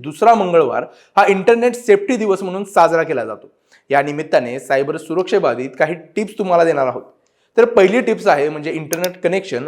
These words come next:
ऑनलाइन सुरक्षित राहण्यासाठी तुमचं इंटरनेट कनेक्शन सुरक्षित असणं गरजेचं आहे. त्यामुळे सार्वजनिक ठिकाणी उपलब्ध असणारं Wi-Fi वापरताना खबरदारी घेणं गरजेचं आहे.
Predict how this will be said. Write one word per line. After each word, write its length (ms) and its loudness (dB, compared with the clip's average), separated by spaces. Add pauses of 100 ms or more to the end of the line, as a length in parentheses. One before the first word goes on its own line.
ऑनलाइन 360 -2 (160)
सुरक्षित 360 -2
राहण्यासाठी 600 0 (340)
तुमचं 220 4
इंटरनेट 500 0
कनेक्शन 440 -2
सुरक्षित 400 -2
असणं 280 0
गरजेचं 320 0
आहे. 140 -4 (460)
त्यामुळे 400 0
सार्वजनिक 580 -2
ठिकाणी 340 0
उपलब्ध 420 -2
असणारं 480 0 (360)
Wi-Fi 340 6
वापरताना 680 4
खबरदारी 480 2
घेणं 300 -8
गरजेचं 360 -6
आहे. 120 -8